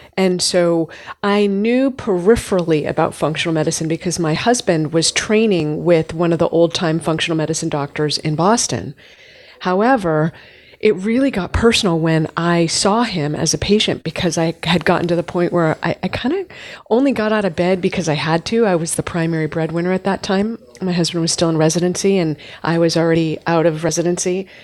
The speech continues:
And so I, s-, I was just really sick, and I had head-to-toe issues. So I had hair loss, I had brain fog, I had asthma, I had anxiety, I'd had,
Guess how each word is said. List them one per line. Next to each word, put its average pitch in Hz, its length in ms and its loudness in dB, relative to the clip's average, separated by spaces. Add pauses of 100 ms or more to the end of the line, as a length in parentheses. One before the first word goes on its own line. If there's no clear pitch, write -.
(300)
And 196 220 2
so 175 440 0 (180)
I, 180 120 4
s-, - 260 2
I 175 120 -2
was 180 220 -2
just - 220 -2
really 226 180 0
sick, - 560 -4
and 165 500 0 (400)
I 175 140 0
had 165 540 2
head-to-toe 196 640 0
issues. - 580 -4 (360)
So 156 560 0 (320)
I 160 80 -6
had 151 440 0 (440)
hair 247 260 0
loss, 220 440 0
I 170 40 0
had 151 340 -2
brain 196 280 2
fog, 185 420 0
I 160 40 0
had 139 300 -4 (100)
asthma, 190 640 0
I - 40 -6
had 160 180 -2
anxiety, 180 800 0
I'd 147 180 -2
had, - 360 -10